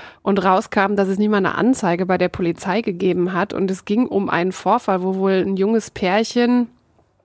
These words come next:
unbewusst nehme ich jetzt einfach mal an, auf einem, ähm,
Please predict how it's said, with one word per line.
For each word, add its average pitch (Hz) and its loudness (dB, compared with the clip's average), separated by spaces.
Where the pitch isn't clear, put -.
unbewusst 226 2
nehme 180 0
ich 185 -4
jetzt - -4
einfach 196 -2
mal 190 0
an, 202 2
auf 190 0
einem, 190 2
ähm, 185 -2